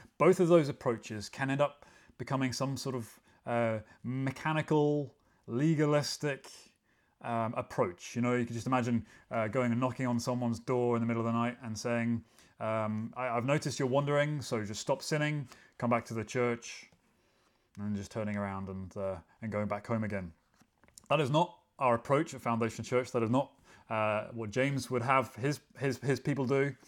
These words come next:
Um, but we have to look then for another motivating factor. Rather than fear, rather than grudging obedience, um, what, what, what approach should we use when we are bringing, uh, going to bring a brother back?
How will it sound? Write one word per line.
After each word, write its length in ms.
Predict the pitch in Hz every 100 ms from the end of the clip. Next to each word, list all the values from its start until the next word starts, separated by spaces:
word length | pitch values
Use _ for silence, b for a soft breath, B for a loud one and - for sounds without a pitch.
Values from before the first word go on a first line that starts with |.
| B B B B 135
Um, 400 | 117 113 110 113 _ _
but 160 | 160 143
we 120 | 156
have 160 | 180 -
to 80 |
look 260 | 160 170 175
then 380 | 143 123 107 104
for 280 | - 135 131
another 260 | 123 139 139
motivating 640 | 131 120 107 110 101 101
factor. 380 | - 90 - 92
Rather 260 | 110 139
than 140 | 139 143
fear, 400 | - 104 101 104 b b
rather 260 | 117 135 135
than 140 | 131
grudging 320 | 123 127 127
obedience, 680 | 127 110 101 98 98 - - - b b
um, 460 | - 104 101 98 98 b b b -
what, 280 | 123 139 -
what, 260 | 131 151 - _ _ _ _ _ _ _ -
what 260 | 135 143 147
approach 360 | - 139 117
should 220 | - 123
we 80 | 113
use 280 | 107 98 87
when 120 | 104
we 100 | 104
are 120 | 98
bringing, 440 | 90 107 104 104 104 b -
uh, 100 | 101
going 280 | 95 113 107
to 80 |
bring 360 | 92 110 104 104 b b b
a 40 |
brother 200 | 104 107
back? 300 | 98 - -